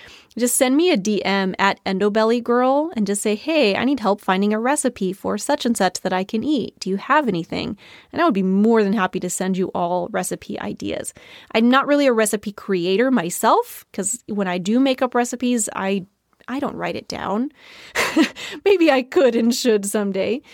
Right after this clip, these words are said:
But I do have an arsenal of recipes that I have shared from the wonderful recipe creators of the world. Many of them are actually nutrition professionals like myself or just really into health and nutrition.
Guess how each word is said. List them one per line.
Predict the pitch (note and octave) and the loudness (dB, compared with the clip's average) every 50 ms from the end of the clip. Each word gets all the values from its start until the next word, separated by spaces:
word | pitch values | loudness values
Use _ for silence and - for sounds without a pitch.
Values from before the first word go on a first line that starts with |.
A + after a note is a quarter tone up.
| - - - - - | -20 -20 -16 -14 -6
But | G#3+ A#3+ A#3 | 0 2 2
I | A#3 A#3 | 2 2
do | A3+ G#3 A#3+ B3 B3 B3 | 2 2 2 2 2 2
have | B3 B3 G#3 G#3 F#3+ | 2 2 0 2 0
an | G3+ - | 0 0
arsenal | - G#3 G3+ G3 - G#3 G3+ G3 - | 0 -2 0 0 0 0 0 0 0
of | F#3+ F3 F3+ | -2 -2 -2
recipes | F#3+ G3 G3 - F#3+ - G3+ G3 F3+ - | -4 -4 -4 -6 -6 -6 -6 -6 -6 -4
that | F#3+ F#3 | -4 -4
I | F#3+ | -4
have | F#3+ F#3 - | -4 -6 -6
shared | - - G#3+ G3+ G3+ G3 F#3 | -6 -2 0 0 0 0 -2
from | - - F#3+ F#3 | -4 -6 -6 -6
the | F3+ F3+ | -4 -4
wonderful | G3 F3+ G3+ A#3 B3+ C#4 C#4 C#4 C4+ - A#3+ A3 | -4 -2 2 2 4 4 4 2 2 2 2 2
recipe | G#3+ G#3 G3 - F#3+ G3+ G#3+ G3+ | 2 2 0 -2 -2 -4 -6 -6
creators | - - - G3+ F#3+ F#3 F#3 F#3+ G3+ F#3+ F#3+ F#3 F#3 - | -6 -6 -4 -2 0 2 2 4 4 4 2 0 0 -2
of | - G3 F#3 F3+ F3+ | -4 -4 -4 -2 -2
the | F3+ | -4
world. | F3 F3 F#3 F#3 F#3 F#3 F#3 F3+ | -2 0 2 2 4 2 2 2
Many | F3+ F#3+ G3+ G#3 G3+ G3 | 2 2 4 4 4 2
of | F3+ | 2
them | F#3 F#3+ F#3 F#3 | 0 0 -2 0
are | F#3 F#3 | 0 2
actually | F#3 F#3 - - - F#3+ F#3+ | 0 0 0 -2 -4 -2 -2
nutrition | F#3 F#3 F3+ - - G3+ - - F#3+ F#3 F#3+ | -2 -4 -4 -4 -4 -2 -2 -2 -4 -4 -6
professionals | - F#3 - - A3 A3 - G#3+ G3 F#3+ F#3 - | -6 -6 -2 0 0 0 2 2 2 0 0 -2
like | F#3 F3+ - - | -4 -6 -6 -6
myself | F3+ F3 F#3+ - - A3+ A3 G#3 G#3 G#3 - | -8 -8 -8 -4 0 2 4 4 2 2 -2
or | - E3+ F3+ E3+ | -4 -4 -4 -4
just | - F3 F3 - | -4 -6 -6 -4
really | F3+ F#3 F#3+ F#3+ F#3 F3 - | -2 -2 0 0 0 0 -2
into | F#3 F3+ F3 E3+ - E3+ F3+ - G3 | -2 -4 -4 -4 -4 -2 -2 -2 -2
health | F#3+ F#3 F#3 - - | -2 -2 -2 -2 -4
and | F#3 F#3+ | -4 -4
nutrition. | - - - - G3+ - - G#3 G3+ F#3+ G3 | -4 -4 -4 -4 -2 -2 -2 -2 -2 -2 -4